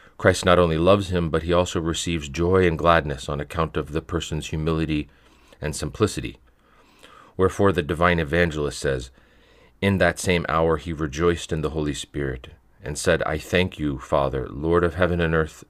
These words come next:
that you have hidden these things from the wise and understanding, and revealed them to babes.'"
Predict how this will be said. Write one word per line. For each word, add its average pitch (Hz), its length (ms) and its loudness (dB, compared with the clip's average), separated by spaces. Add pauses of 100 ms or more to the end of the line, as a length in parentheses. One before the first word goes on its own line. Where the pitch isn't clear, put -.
that 76 100 -8
you 78 200 -2
have 85 120 -4
hidden 95 320 0
these 87 240 -2
things 85 320 -2
from 76 160 -6
the 76 100 -2
wise 78 440 2
and 76 100 -2
understanding, 76 800 -4 (640)
and 80 160 -2
revealed 80 420 0
them 80 200 -2
to 71 100 -6
babes.'" 69 540 -4